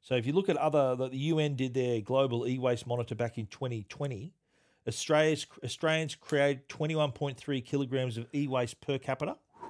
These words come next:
um, but is recycling only nine percent of this. Whereas you look at Europe, who they're recycling forty-two point five percent,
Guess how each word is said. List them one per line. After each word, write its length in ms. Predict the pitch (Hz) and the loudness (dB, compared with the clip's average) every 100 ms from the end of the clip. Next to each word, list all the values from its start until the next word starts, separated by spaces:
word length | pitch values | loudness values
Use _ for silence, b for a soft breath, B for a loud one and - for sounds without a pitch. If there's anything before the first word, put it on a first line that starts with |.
| B B B B - | B B B B -4
um, 520 | 123 123 117 117 117 _ - | 0 0 0 -4 -10 _ -2
but 100 | 123 | -2
is 120 | 110 | 0
recycling 580 | 131 - 147 143 147 135 | -2 2 4 4 2 0
only 260 | 135 123 | 0 0
nine 380 | 123 131 131 135 | -2 -2 -2 -2
percent 380 | - 120 - 139 | -4 -8 -6 -8
of 120 | 98 98 | -10 -12
this. 320 | 98 - - _ _ _ _ _ - | -14 -16 -20 _ _ _ _ _ -4
Whereas 220 | 123 107 | -2 0
you 120 | 139 | 2
look 140 | 139 143 | 2 0
at 100 | 98 | -4
Europe, 540 | 107 254 208 - - _ _ _ _ _ _ - | 0 4 4 2 -4 _ _ _ _ _ _ 0
who 200 | 147 143 | 2 4
they're 240 | 170 180 | 4 4
recycling 580 | 165 156 160 151 147 123 | 4 4 2 2 0 -6
forty-two 680 | - 180 175 160 - 175 170 | -2 2 4 2 0 -2 -2
point 320 | - 151 123 | -2 -2 -2
five 560 | - 160 185 269 - - | -2 4 4 4 0 -4
percent, 380 | 131 - 110 | -6 -4 -6